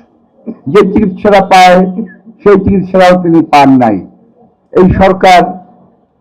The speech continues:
এই চিকিৎসা নিতে দেয় নাই। অন্যদিকে তাকে স্লো পয়জনিংয়ে হত্যা করা হয়েছে বলে আমি মনে করি। প্রিয় ভাইরা,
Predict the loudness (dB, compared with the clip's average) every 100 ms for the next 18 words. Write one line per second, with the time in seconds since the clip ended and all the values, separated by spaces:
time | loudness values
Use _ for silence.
0 | _ -2 -2 0 -2 -2 0 -2 0 0
1 | 2 2 2 0 -2 -8 -18 _ _ _
2 | _ -6 -2 0 0 0 0 0 -2 -10
3 | _ _ _ _ _ _ -2 -2 0 -2
4 | 0 0 0 2 2 2 2 2 2 0
5 | -8 _ _ _ _ _ _ _ _ -8
6 | -4 0 2 2 2 2 0 2 2 0
7 | 0 -4 -6 -10 -16 -20 _ _ _ _
8 | _ _ _ -20 -18 -18 -20 _ _ _
9 | _ _ _ 0 2 2 2 2 0 -4